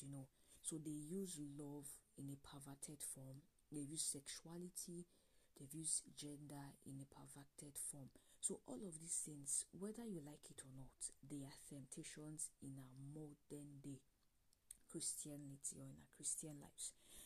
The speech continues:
And my prayers goes for the Christians who are in those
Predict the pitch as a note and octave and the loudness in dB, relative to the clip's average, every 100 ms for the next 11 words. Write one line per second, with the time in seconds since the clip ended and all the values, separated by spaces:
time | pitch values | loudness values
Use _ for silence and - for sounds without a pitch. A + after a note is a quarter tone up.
0 | - - - D#3 D3+ D3+ - D#3 - G3 | -10 -8 -4 -2 -2 -2 -2 -4 0 0
1 | F#3+ F#3 E3+ D3 D#3 D3+ D3 - - - | 2 0 -2 -2 0 0 -2 -4 -6 -10
2 | - - C#3+ C3+ C3 - C#3+ - C#3 C#3 | -4 0 0 -2 -6 -4 0 0 0 -2
3 | - - F3 D#3 C3+ B2+ - - - - | -2 0 2 2 -2 -8 -18 -20 -20 -10
4 | D3 C#3+ C#3+ D3 D3 C#3 - | -4 -4 -2 0 2 4 2